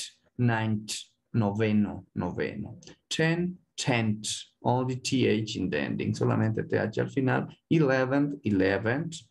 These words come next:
with T H. Twelve, aquí también. Ah, bueno, vamos a colocar un asterisco también, no, no problem.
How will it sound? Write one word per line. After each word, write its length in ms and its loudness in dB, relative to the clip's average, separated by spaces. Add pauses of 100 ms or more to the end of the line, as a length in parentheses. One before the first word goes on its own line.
(120)
with 180 0
T 260 2
H. 560 0 (400)
Twelve, 400 0 (200)
aquí 220 0
también. 540 2 (640)
Ah, 160 -2
bueno, 220 2
vamos 160 2
a 80 -2
colocar 280 2
un 120 2
asterisco 540 0
también, 440 2
no, 220 -2 (100)
no 240 -2
problem. 720 2